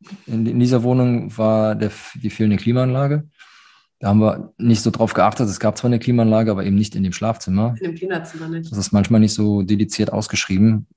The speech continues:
Speaker 1: bei diesen
Speaker 2: Aber hättest du
Speaker 1: Airbnb.
Speaker 2: die angemacht? Vorher vielleicht hätte man die mal angemacht, ne?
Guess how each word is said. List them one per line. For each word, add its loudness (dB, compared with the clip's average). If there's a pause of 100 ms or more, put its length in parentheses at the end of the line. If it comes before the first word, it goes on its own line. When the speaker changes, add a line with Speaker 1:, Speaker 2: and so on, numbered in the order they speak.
(500)
Speaker 1:
bei -4
diesen -2
Speaker 2:
Aber 0
hättest 0
du 0
Speaker 1:
Airbnb. -4
Speaker 2:
die -6
angemacht? -6
Vorher -2
vielleicht -18
hätte -18
man -18
die -18
mal -12
angemacht, -14
ne? -14